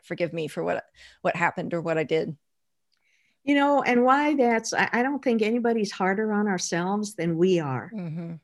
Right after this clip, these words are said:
Speaker 2: And that was certainly the case for me. It was, it was an interesting experience. Uh,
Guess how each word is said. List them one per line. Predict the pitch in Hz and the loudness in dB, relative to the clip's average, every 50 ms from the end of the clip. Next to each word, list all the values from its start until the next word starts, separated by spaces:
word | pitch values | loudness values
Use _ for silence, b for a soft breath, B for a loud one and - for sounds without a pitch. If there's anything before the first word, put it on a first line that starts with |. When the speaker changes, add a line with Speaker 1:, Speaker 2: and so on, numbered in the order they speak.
| _ - | _ 0
Speaker 2:
And | 214 190 180 180 180 180 185 190 | 2 2 4 4 4 4 4 4
that | 214 226 262 233 | 4 4 4 4
was | - 220 208 190 - | 4 2 2 2 0
certainly | - - 214 214 214 - 226 220 196 | 0 0 0 0 0 0 0 0 0
the | 156 160 160 | 0 -2 -4
case | - - 208 156 160 - - | -4 -2 -2 0 0 -2 -4
for | - - 180 175 | -6 -4 -2 -2
me. | 175 165 156 151 143 139 | 0 0 0 0 0 0
It | - - | 0 0
was, | 208 214 208 202 208 - - | 2 2 2 0 -2 -2 0
it | 294 330 | 0 2
was | 294 339 339 - | 2 0 0 2
an | 349 339 | 0 0
interesting | 294 269 302 - - 269 - - 220 214 202 | 0 0 -2 -4 -6 -6 -2 0 0 2 2
experience. | 170 160 - - - - 180 185 185 185 175 143 135 139 135 - - - B B B B B B B B - | 0 0 -4 -8 -2 0 2 2 4 2 2 0 -2 -4 -6 -8 -10 -10 B B B B B B B B 0
Uh, | 208 196 185 180 180 175 - | 2 4 4 4 2 2 0